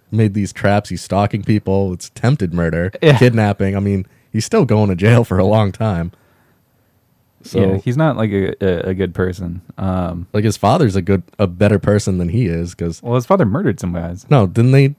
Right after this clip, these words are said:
Speaker 1: say it was, it was manslaughter? Like, he didn't intend to murder them?
Speaker 2: Oh, I don't know. They, I thought they said that he was a killer, and then the, the kid said, "Oh, yeah, but they had it coming."
Speaker 1: Yeah, it was like he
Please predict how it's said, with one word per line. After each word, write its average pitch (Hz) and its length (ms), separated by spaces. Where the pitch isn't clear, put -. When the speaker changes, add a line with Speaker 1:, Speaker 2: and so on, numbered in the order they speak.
Speaker 1:
say 113 300
it 110 60
was, 98 360
it 101 300
was 98 180
manslaughter? 107 680
Like, 92 140
he 107 100
didn't 107 180
intend 95 380
to 104 80
murder 107 260
them? 113 240
Speaker 2:
Oh, 113 220
I 101 100
don't 117 180
know. 98 200
They, 98 240
I 104 120
thought 101 280
they 98 100
said 95 160
that 90 140
he 95 100
was 90 140
a 85 40
killer, 90 400
and 90 200
then 87 160
the, 87 300
the 92 120
kid 87 320
said, 85 200
"Oh, 90 180
yeah, 87 260
but - 160
they 92 100
had 87 160
it - 120
coming." 87 340
Speaker 1:
Yeah, 85 260
it - 80
was 110 160
like 110 180
he 107 300